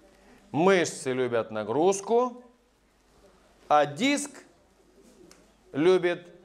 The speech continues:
разгрузку. Вот это и весь секрет. Но стоит он очень дорого, для всего человечества и для каждого из нас. Вы понимаете?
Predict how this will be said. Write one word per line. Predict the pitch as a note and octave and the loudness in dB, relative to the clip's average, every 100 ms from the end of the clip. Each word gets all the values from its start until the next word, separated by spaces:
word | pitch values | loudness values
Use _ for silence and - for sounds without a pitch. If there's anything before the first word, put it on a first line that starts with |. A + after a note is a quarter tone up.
| - _ - - - _ - | -20 _ -20 -20 -20 _ -10
разгрузку. | A2 B2+ D#3 D#3+ B2 G#2+ C3+ D3 C#3+ - B2 A2 - - _ _ _ _ _ _ _ _ _ _ _ _ _ - | -4 4 4 4 -2 -6 -4 -4 -4 -10 -8 -8 -10 -20 _ _ _ _ _ _ _ _ _ _ _ _ _ -2
Вот | D3 E3+ - | 0 0 2
это | A#3+ C4 B3+ A#3 | 4 4 0 -4
и | D#3+ | -4
весь | E3+ F#3+ F#3+ | 0 0 -2
секрет. | F3 C3 A2 F#2+ - | -10 -8 -8 -8 -10
Но | D#3 | -10
стоит | D3 - B3 A#3+ A#3+ | -8 -2 0 -2 -4
он | G3+ G3+ G3 _ _ - | -4 -4 -10 _ _ -6
очень | F3 C#3+ A#2+ | -4 -4 -4
дорого, | G#2+ F#2+ F2+ F#2 - - _ - | -4 -4 -6 -12 -14 -20 _ -10
для | A#2+ D#3 | 2 2
всего | D#3 - D3+ E3 | 2 -4 -4 -2
человечества | C#3 B2+ A2+ G2+ - G2+ G2+ | -2 -2 -4 -8 -14 -10 -10
и | C#3+ | -10
для | C3 C#3 | 0 0
каждого | C3+ E3+ D3 C#3 C3 | 2 0 0 -2 -4
из | A2 | -6
нас. | G#2 F#2+ | -8 -10
Вы | A2+ | -8
понимаете? | C3 C#3+ F#3 G3 G3+ | -8 -6 -6 -8 -12